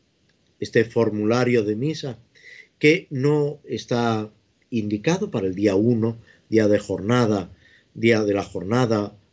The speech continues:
Mundial de Oración por la Paz, pero que, por ser también la solemnidad de Santa María, Madre de Dios, tiene ya un formulario propio. Estas oraciones, estas antífonas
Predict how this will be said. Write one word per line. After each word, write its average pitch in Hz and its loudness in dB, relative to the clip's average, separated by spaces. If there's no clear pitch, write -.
Mundial 113 2
de 110 2
Oración 101 -2
por 123 -6
la 135 -2
Paz, 160 0
pero 117 2
que, 107 2
por 101 -8
ser 117 2
también 113 -2
la 107 -6
solemnidad 110 -2
de 113 -2
Santa 98 -8
María, 104 0
Madre 113 0
de 90 -2
Dios, 98 2
tiene 156 6
ya 139 2
un 123 -8
formulario 95 -2
propio. 92 0
Estas 110 0
oraciones, 127 2
estas 117 -8
antífonas 165 -6